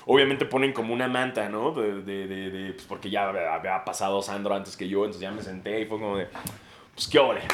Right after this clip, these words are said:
Aquí es donde", ¿no? Y, y es como, "Chale, pues, no", o sea, porque estás en un lugar privado, pero,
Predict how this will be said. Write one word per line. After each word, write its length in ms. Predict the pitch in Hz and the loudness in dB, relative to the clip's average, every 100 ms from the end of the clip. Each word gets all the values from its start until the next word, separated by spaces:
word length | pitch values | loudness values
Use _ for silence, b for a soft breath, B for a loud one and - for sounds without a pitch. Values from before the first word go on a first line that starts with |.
| - 95 | -4 -6
Aquí 280 | 101 127 127 | -4 2 2
es 100 | 123 | 2
donde", 340 | 127 123 98 | 0 0 -2
¿no? 300 | 101 123 190 | 0 2 2
Y, 340 | 117 107 101 B B B | 2 0 -6 B B B
y 60 | 104 | -6
es 80 | 120 | -4
como, 260 | 131 117 101 | -4 -4 -4
"Chale, 380 | - 147 147 | -4 0 -2
pues, 160 | 131 123 | -2 -4
no", 240 | 127 135 | -4 -4
o 60 | - | -4
sea, 180 | 120 110 | -6 -6
porque 180 | 120 135 | -4 0
estás 260 | 123 156 | 2 4
en 100 | 180 | 6
un 60 | 175 | 8
lugar 260 | 156 156 | 8 6
privado, 440 | 143 131 117 175 - | 2 2 4 2 0
pero, 320 | 110 98 | -2 -2